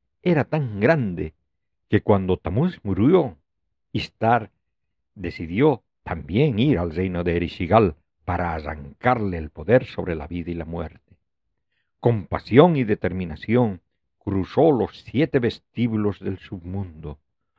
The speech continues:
y en cada uno de ellos era despojada de una de sus pertenencias, un velo o una joya, y esto es el origen del conocido baile de los siete velos,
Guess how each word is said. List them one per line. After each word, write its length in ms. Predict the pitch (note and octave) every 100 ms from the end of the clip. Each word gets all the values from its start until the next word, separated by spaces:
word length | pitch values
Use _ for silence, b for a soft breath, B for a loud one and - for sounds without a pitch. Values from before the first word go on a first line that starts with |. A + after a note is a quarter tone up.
| _ _
y 100 | G2
en 140 | F2 -
cada 260 | - D3
uno 220 | E3 F3 C#3+
de 160 | G2+
ellos 380 | G2 F#2+ F#2+ _ _ _
era 240 | G#2 G2+ G2
despojada 680 | F#2 - - - G2+ F2+
de 160 | E2+ F2
una 300 | F2+ F#2 E2+
de 100 | E2+
sus 220 | - F#2+
pertenencias, 880 | - E2 D#2 E2+ E2+ D#2 - - E2 _ _ _ _ _ _ _
un 200 | - A2+
velo 440 | F2 F2+ F2+ F2+ F2+ _
o 120 | - G#2
una 180 | F#2+
joya, 480 | E2 - F#2 D#2 D#2 _ _ _ _ _ -
y 140 | F#2
esto 400 | F2+ - - G2 - _ _ _
es 200 | E2+ D#2
el 120 | F2+
origen 580 | F2+ G2 A#2 D#2+ E2 - _ _ _
del 240 | - F#2 -
conocido 540 | - D#2 D2+ A2 G2
baile 380 | E2+ G2 F2+ D#2+
de 100 | E2
los 180 | D2+ -
siete 300 | F2+ E2 F2
velos, 420 | F#2+ A2 E2+ -